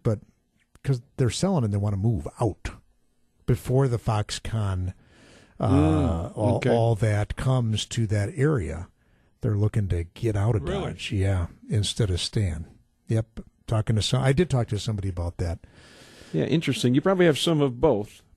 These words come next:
Speaker 2: Some who think by staying, maybe their values will
Speaker 1: Increase, yeah, you would
Speaker 2: increase.
Speaker 1: think so.
Speaker 2: Uh, others who don't want any part of the chaos.
Speaker 1: That's, that's, that's what I think is happening right now.
Speaker 2: <laughs>
Speaker 1: But now, check this out.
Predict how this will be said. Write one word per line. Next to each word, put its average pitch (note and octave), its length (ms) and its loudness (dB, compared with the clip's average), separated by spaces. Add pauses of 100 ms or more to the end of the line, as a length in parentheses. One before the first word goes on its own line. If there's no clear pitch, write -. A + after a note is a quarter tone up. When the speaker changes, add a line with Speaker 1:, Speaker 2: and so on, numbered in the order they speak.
(160)
Speaker 2:
Some C#3 280 -4
who C3+ 100 0
think C3+ 300 -4
by B2+ 140 -2
staying, C#3 520 -2
maybe B2 280 -2
their B2+ 160 0
values A#2+ 560 -2
will A#2 400 0 (220)
Speaker 1:
Increase, F#3 520 2
yeah, D#3 60 8
you F3+ 80 4
would F#3 100 4
Speaker 2:
increase. F3+ 240 6
Speaker 1:
think C#4 160 -2
so. - 200 -6 (140)
Speaker 2:
Uh, - 80 -10 (320)
others C3 460 2
who C3 480 0 (500)
don't C3 140 0
want C3 160 0
any B2+ 160 0
part C3 280 -2
of A#2+ 120 -2
the A2+ 100 -2
chaos. D#3 720 -2
Speaker 1:
That's, C3+ 280 0
that's, B2 500 -2 (180)
that's C#3+ 220 -6
what A2 100 -2
I F#3+ 60 0
think D3+ 180 0
is - 140 2
happening A#2+ 340 2
right G#2+ 100 2 (100)
now. C3 60 -2 (140)
Speaker 2:
<laughs> - 120 -20
Speaker 1:
But D3+ 200 0
now, D3 160 2
check - 280 -2
this F3 200 0
out. G2 160 -4